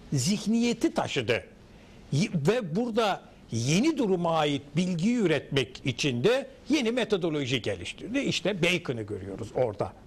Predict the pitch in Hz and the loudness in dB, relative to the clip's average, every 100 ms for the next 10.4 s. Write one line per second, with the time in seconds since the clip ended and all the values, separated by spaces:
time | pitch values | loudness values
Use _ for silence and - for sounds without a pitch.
0 | - 120 - 123 113 110 98 107 113 104 | -4 -2 -2 -2 -2 -4 -6 -8 -6 -6
1 | 101 101 233 247 - - - - 180 190 | -6 -2 -2 -2 -8 -20 -20 -2 0 0
2 | 180 165 151 160 170 147 135 123 113 107 | -2 -4 -2 0 0 0 -2 -4 -6 -6
3 | 117 110 247 185 208 185 139 120 113 95 | -6 -2 2 4 4 2 0 -2 -4 -8
4 | 95 92 - - - - 240 165 131 214 | -12 -16 -18 -20 -14 -2 0 0 0 0
5 | 165 147 147 127 117 107 110 87 80 - | 0 0 0 -2 -2 -2 -2 -4 -10 -16
6 | - - - - - 202 175 139 - - | -20 -20 -20 -8 -2 0 0 -6 -14 -20
7 | - - - 233 233 - 254 285 - - | -20 -6 -2 0 0 0 2 0 -2 -14
8 | - - - 135 135 156 170 233 233 170 | -16 -20 -16 -4 0 2 4 2 2 0
9 | 147 135 131 120 110 127 110 107 135 117 | 0 -2 -4 -4 -6 -6 -6 -4 -2 -2
10 | 104 131 113 | 0 2 2